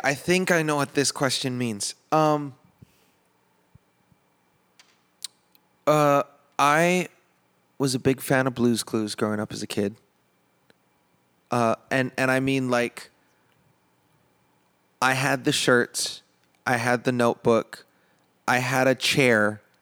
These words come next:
in my house. Uh, my, my mom used to always tell me that she would take me to Walmart, and as we're walking into Walmart,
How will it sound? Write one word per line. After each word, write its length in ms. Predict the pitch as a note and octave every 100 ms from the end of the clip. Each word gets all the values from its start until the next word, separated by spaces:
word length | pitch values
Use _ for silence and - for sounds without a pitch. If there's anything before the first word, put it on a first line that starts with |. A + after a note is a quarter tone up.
| _
in 240 | C3 C3 C3
my 240 | A#2+ A#2+
house. 680 | A#2 A#2 G#2+ G#2 - - - _ _ _ _ - _ _ _ _ _ _ -
Uh, 300 | A#2 A2 - _ _ _ -
my, 380 | B2 A#2+ A#2+ - _ _ _ _
my 180 | C3+ B2+
mom 320 | B2+ B2 C3
used 160 | B2+ -
to 60 |
always 280 | A#2 A#2 A2+
tell 180 | B2 A#2
me 220 | A#2+ A2+
that 260 | A2 A2+ - _ _ _ _ _ _
she 200 | - -
would 120 | C#3+
take 180 | D3+ C#3
me 120 | D3+
to 80 | C#3
Walmart, 520 | A#2+ B2+ B2+ A#2+ G2+ - _ _ _ _ _ _ _ -
and 320 | C3+ B2 A#2+ - -
as 220 | B2+ C3
we're 120 | C#3+
walking 340 | C#3 C3 C3 C#3
into 240 | C3+ C3
Walmart, 600 | B2+ A#2+ B2 C3 A#2 A2